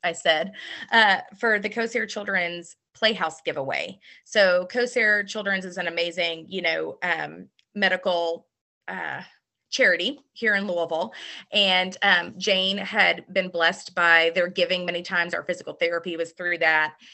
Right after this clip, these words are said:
And they make these amazing playhouses, and they, they have somebody who builds 'em. Um, and, and they'd always built them off site and then, like, driven 'em into the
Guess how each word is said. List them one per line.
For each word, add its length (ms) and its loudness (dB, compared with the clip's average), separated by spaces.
And 480 2
they 460 2
make 480 -2
these 180 -4
amazing 1120 -2
playhouses, 1000 -2
and 180 -2
they, 260 2
they 80 0
have 160 -2
somebody 200 -6
who 60 0
builds 400 -2
'em. 300 -2
Um, 380 4
and, 500 2
and 120 2
they'd 120 0
always 300 -2
built 240 0
them 140 -2
off 200 -2
site 460 2
and 160 -2
then, 160 0
like, 240 0
driven 320 0
'em 100 -2
into 340 -4
the 360 0